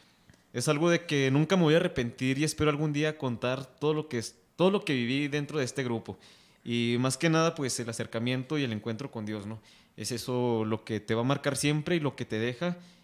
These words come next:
y, pues, ya está lo demás. Una vez que lo encuentras, te quedas, te atrapa y ya no, ya no te deja ir, pero se quedan todas esas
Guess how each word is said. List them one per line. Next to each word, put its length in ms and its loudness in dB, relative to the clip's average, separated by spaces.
y, 120 -4
pues, 240 -4
ya 80 2
está 640 0
lo 120 2
demás. 320 0
Una 160 2
vez 160 2
que 100 -2
lo 80 2
encuentras, 520 0
te 160 -6
quedas, 460 0
te 80 -4
atrapa 440 -6
y 80 -4
ya 140 -2
no, 460 -4
ya 100 0
no 100 4
te 100 -2
deja 260 0
ir, 280 -4
pero 180 0
se 160 -4
quedan 260 0
todas 200 -2
esas 280 -8